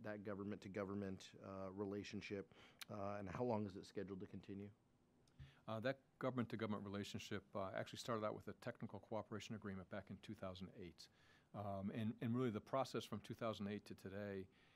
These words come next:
Speaker 2: has been a series of visits to really understand what the Saudi government was seeking, uh, in terms of our expertise,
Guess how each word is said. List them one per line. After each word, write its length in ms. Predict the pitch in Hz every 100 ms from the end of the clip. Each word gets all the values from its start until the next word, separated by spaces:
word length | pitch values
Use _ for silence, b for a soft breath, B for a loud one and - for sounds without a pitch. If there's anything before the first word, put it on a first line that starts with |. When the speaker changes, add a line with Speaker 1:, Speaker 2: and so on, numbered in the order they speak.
| B -
Speaker 2:
has 260 | 107 95
been 320 | - 113 107
a 120 | 107 101
series 420 | - 131 123 110
of 100 | 101
visits 380 | 107 104 104 -
to 120 | 113
really 240 | 110 107 104
understand 800 | 117 120 113 - 104 101 101 98 - B B B 151
what 240 | 104 110 -
the 60 |
Saudi 300 | 107 - 107
government 400 | 101 98 98 98 101
was 120 | 101
seeking, 580 | - - 104 - 101 95 98
uh, 120 | 104 98
in 100 | 95
terms 280 | - 110 101
of 100 | 98
our 180 | 95 95
expertise, 760 | - - - 113 95 95